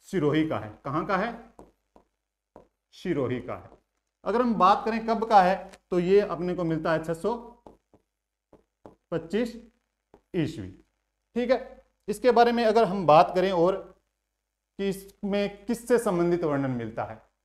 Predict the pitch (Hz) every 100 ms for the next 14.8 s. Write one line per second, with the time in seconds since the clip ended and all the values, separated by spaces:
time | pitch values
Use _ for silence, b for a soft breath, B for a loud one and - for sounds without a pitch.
0 | - 165 196 190 208 185 165 185 180 190
1 | 190 208 226 220 160 151 190 190 165 170
2 | 160 156 170 170 214 208 220 208 147 143
3 | 190 240 131 90 - _ _ 160 170 151
4 | 208 190 165 165 143 120 110 101 - 175
5 | 185 165 214 240 - _ _ _ _ _
6 | - 156 143 147 226 233 139 113 - -
7 | _ _ 151 139 190 226 180 160 160 147
8 | 139 143 196 - - _ - 156 196 208
9 | 202 190 196 196 202 190 233 226 - -
10 | _ - _ _ _ - _ _ _ _
11 | _ _ _ - 175 170 175 185 196 -
12 | - - _ _ _ - _ _ - -
13 | _ _ _ _ - - 175 185 202 226
14 | 180 180 190 185 151 160 208 -